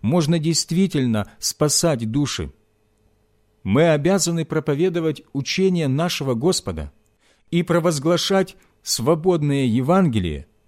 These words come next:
потому что только таким образом можно спасать души. Мы должны проповедовать с нежностью, смелостью и любовью, потому что в этом тайна успеха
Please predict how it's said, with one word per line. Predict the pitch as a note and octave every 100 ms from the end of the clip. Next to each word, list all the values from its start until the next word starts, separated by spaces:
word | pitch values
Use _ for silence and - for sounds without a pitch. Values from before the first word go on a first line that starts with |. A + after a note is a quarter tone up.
| _ _ _ _ -
потому | D3 E3 A3
что | G3+ - F#3+
только | - - G#3+ A3 G3+ F#3+
таким | F#3+ - F#3 D#3 G#2
образом | E3 F#3+ D#3 A#2+ E2+ D#2+ C2+ - _ _ _ -
можно | G2 F3+ F3+ F#3
спасать | - C#3+ - C3+ A#2+ G#2+
души. | G2+ - C#2+ - _ _ _ _ _ _ _ _ _ _
Мы | - G2+ D#3
должны | D3+ C#3 C#3+ B2+
проповедовать | C3+ B2 A#2+ C#3 C3 C3 C3 - _ _ -
с | -
нежностью, | C#3 D#3 D#3+ A2+ F2+ - D2+ - _ _ -
смелостью | - C3+ D3+ F#3 F#3+ B2+ - G#2 E2+ _
и | E3+ D#3+
любовью, | D3 B2+ D#3 F3+ G2+ D2+ - _ _ _ _ _
потому | B2+ B2+ D#3 G3+
что | G#3+ - D#3+
в | A#2 A#2
этом | F3+ F3+ F3+ E3+ - _ -
тайна | C#3 F3 G3 F#3
успеха | F3 D#3+ - - C#3+ D#3 D#3+ D3